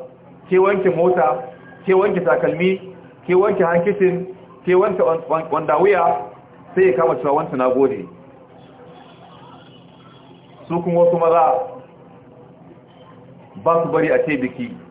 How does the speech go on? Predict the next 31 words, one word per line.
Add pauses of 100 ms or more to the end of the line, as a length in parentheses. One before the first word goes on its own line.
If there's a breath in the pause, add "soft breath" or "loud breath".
(1500)
ba
su
bari
a
ce
biki
ko
na
aure
ko
na
haihuwa. (1300)
Faɗa
gare
bai
bari
a
ce
ko'ina. (1080)
Abin
da
ya
kaso
kullum
kina
cikin
gida
ba
ki
zuwa
ko'ina.